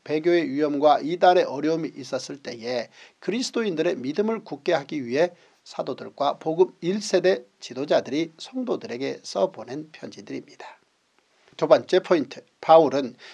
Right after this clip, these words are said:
이 차 전도 여행 기간 중 고린도에서 데살로니가 전 후서와 갈라디아서를 써서 보냈습니다.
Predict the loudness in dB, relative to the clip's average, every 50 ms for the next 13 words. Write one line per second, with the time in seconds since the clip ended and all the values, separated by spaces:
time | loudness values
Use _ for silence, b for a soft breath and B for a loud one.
0 | B B -6 -4 -4 -4 2 4 4 4 4 2 -2 -4 -2 2 4 4 4 4
1 | 4 4 4 4 4 2 -2 -4 0 4 6 6 6 4 2 0 0 0 -2 -6
2 | -6 -4 -2 0 0 2 4 4 4 4 4 0 -4 -8 -10 -10 -12 -16 _ -8
3 | -8 -2 0 2 2 2 0 -2 -2 0 0 -2 -2 -2 -4 -4 -2 0 0 -2
4 | 2 4 6 8 10 10 10 10 10 8 2 -10 -10 -10 -6 -4 -2 -2 -2 -2
5 | 0 0 2 2 0 -2 -4 -4 -2 0 0 -2 -2 -6 -10 -10 -8 -8 -8 -6
6 | -6 -8 -8 -8 -10 -12 -10 -10 -10 -10 -12 -16 -20 -20 -20